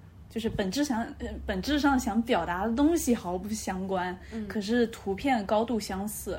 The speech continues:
Speaker 1: 就是从色彩跟构图方面。
Speaker 2: 那个是会被推荐给你的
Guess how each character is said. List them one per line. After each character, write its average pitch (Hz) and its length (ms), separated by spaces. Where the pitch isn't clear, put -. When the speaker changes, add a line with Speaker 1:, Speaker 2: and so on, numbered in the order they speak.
Speaker 1:
就 202 140
是 202 80
从 190 160
色 226 180
彩 202 160
跟 175 160
构 196 160
图 - 160
方 - 180
面。 - 200
Speaker 2:
那 254 160
个 226 80
是 226 160
会 202 160
被 196 220
推 196 200
荐 190 200
给 175 120
你 170 160
的 160 140